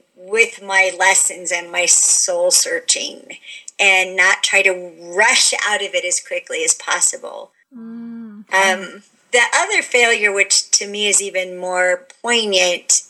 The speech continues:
Speaker 1: i-, is really my only regret in my life, and that is in my dedication to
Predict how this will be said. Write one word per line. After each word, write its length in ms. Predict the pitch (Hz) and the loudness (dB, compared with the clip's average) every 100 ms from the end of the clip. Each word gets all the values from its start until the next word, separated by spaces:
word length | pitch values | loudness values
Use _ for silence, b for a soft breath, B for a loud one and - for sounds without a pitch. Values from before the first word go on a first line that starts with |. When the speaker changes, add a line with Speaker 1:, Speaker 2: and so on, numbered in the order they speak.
| _ | _
Speaker 1:
i-, 180 | 196 196 - | 0 2 0
is 200 | 220 - | -2 2
really 240 | 262 269 247 | 2 2 2
my 180 | 226 220 | 0 0
only 260 | 214 208 196 | -2 -2 -2
regret 500 | 190 202 208 220 - | -2 2 2 2 -4
in 140 | 190 | -8
my 140 | 185 180 | -6 -6
life, 520 | 170 170 151 - - - | -2 -2 -2 -8 -10 -4
and 160 | 196 | -2
that 260 | 196 202 208 | 2 2 2
is 560 | 208 202 196 - - b b b _ _ - | 2 2 2 2 2 b b b _ _ -4
in 220 | 220 233 | -4 0
my 180 | 220 208 | 0 2
dedication 960 | 202 196 190 - 220 214 - 208 196 196 | 0 0 -4 -2 0 2 2 0 -2 -2
to 720 | - 196 190 185 190 185 180 | 0 0 0 0 -2 -4 -6